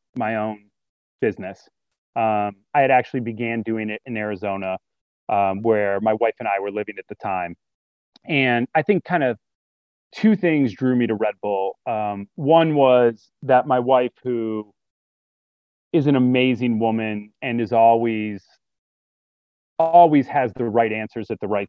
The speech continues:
times for me, career-wise, as well as personal-wise. Uh,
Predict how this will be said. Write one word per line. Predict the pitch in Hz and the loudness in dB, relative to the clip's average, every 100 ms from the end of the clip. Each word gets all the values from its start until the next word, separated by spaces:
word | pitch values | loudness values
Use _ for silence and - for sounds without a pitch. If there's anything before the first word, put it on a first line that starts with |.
| - | -8
times | 101 110 - | -8 -8 -6
for | 127 | -4
me, | 123 123 123 - | -4 -6 -10 -8
career-wise, | 123 110 113 120 127 120 - | -4 0 2 4 2 0 -6
as | 113 101 | -12 -6
well | 98 | -6
as | 92 - | -6 -8
personal-wise. | 104 117 113 113 123 _ _ _ _ 131 | -10 -8 -6 -6 -8 _ _ _ _ 2
Uh, | 123 113 110 | 6 6 4